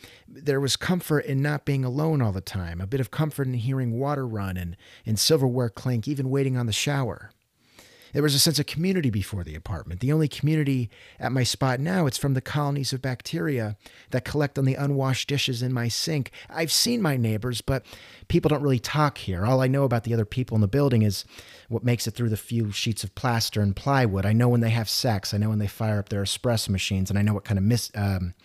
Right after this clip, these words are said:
I know what kind of music they listen to. But I don't know their names. And again, I'm not complaining. I'm, I'm just a bit surprised to feel down like this. My general doctor says that I'm depressed. She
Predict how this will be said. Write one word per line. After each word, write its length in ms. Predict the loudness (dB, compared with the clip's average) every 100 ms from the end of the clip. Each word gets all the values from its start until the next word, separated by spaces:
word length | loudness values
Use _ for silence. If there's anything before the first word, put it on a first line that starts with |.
| -4
I 40 | 0
know 60 |
what 60 | 2
kind 120 | 2
of 40 | 4
music 300 | 6 4 2
they 100 | 0
listen 300 | -2 -4 -4
to. 240 | -6 -8 _ _ -20 -14 -2
But 80 | 4
I 40 |
don't 140 | 6 8
know 80 |
their 140 | 6 6
names. 580 | 6 4 0 -8 -12 -14 _ _ -2
And 80 | 2
again, 220 | 4 6
I'm 80 | 4
not 160 | 2
complaining. 500 | -2 -4 2 4 4
I'm, 140 | 2 0
I'm 120 | -4
just 140 | -2
a 40 | -2
bit 180 | -4 -4
surprised 720 | -8 -10 -6 -2 0 0 -2
to 60 |
feel 240 | -8 -8 -8 -4
down 300 | -2 0 -2
like 200 | -4 -6
this. 380 | -6 -6 -12 _ _ _ -20 -20 -20 -20 -4
My 140 | 0
general 300 | 4 6 6
doctor 360 | 4 2 2 0
says 260 | 0 0 0
that 100 | 0
I'm 120 | 0
depressed. 600 | -2 -4 -2 -2 -2 -4
She 460 | -4 0 0 -2